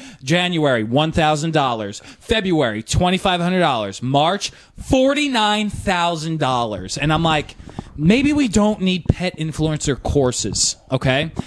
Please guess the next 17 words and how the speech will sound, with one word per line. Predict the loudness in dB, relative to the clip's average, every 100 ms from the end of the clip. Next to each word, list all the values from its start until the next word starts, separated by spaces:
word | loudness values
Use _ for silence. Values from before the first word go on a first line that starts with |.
| -8
And | -2 0
then | 2
that | 0 0
just | -2
inspired | -4 0 2 2 0
my | 0
next | 0 -2 -2
thought | 0 2
of, | 0
like, | 0 0 -2 -8 -20 -20 -20 -20 _ _ 0
I | 2
would | 2 0 0
hate | -2 -2 -2
to | -4
be | -4 0 0 2 2 2 -2 -8
the | -4 -4
dog | -4 -2 0 2 2 2